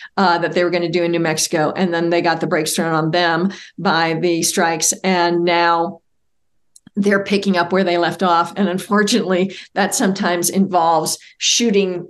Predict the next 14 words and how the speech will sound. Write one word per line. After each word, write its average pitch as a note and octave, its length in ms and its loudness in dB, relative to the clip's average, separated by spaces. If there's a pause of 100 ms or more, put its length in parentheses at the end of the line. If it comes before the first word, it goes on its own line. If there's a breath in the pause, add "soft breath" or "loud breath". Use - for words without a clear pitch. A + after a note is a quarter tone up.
here G#3 460 0
in F#3+ 180 2
the F3 100 2
winter F#3+ 560 0
when F3 200 0
it's E3+ 160 -2
supposed F3+ 400 -2
to B3+ 60 0
be F3 200 4
the E3 100 0
Southwest E3+ 640 0
in C3 100 -4
the A#2+ 80 -4
summer. C#3+ 520 -2